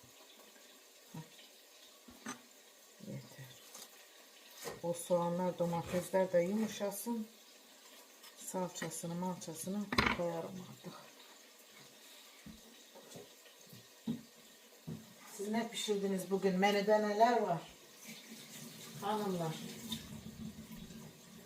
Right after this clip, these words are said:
Rabbim bugün neler nasip etti size? Sofranıza koymaya. Çok şükür, çok şükür halimize. Ben her zaman şükrediyorum.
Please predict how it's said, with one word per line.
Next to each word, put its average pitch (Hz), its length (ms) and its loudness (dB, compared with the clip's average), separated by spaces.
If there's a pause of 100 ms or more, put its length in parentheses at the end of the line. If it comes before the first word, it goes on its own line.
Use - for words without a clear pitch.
(1000)
Rabbim 220 420 8
bugün 233 340 10
neler 233 340 12
nasip 262 340 8
etti 233 340 12
size? 220 560 10 (1300)
Sofranıza 196 800 6
koymaya. 180 680 8 (2000)
Çok 208 180 0
şükür, 220 520 2
çok 208 240 -2
şükür - 300 -2
halimize. 185 800 12 (680)
Ben 185 200 6
her 214 260 2
zaman 190 360 4
şükrediyorum. 175 880 4